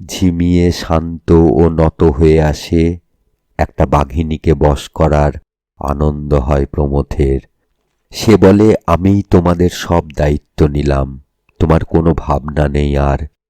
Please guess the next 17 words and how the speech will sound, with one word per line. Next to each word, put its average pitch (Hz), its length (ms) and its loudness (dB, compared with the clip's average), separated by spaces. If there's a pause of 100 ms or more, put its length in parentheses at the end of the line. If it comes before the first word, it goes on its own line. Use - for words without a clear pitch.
(300)
তোমাকে 101 360 2
দিয়ে 101 400 4
এমন 95 360 0
কাজ 92 300 -2
করাবো 87 440 2
না 92 160 0
যাতে 87 280 0
তোমার 82 280 0
স্বামী 82 420 -2
পুত্র - 480 0
নিয়ে 80 260 0
ঘর 76 260 0
সংসার 78 640 -4
করার 76 400 0
কোনো 73 260 0
ক্ষতি - 460 -4
হয়।" 67 420 0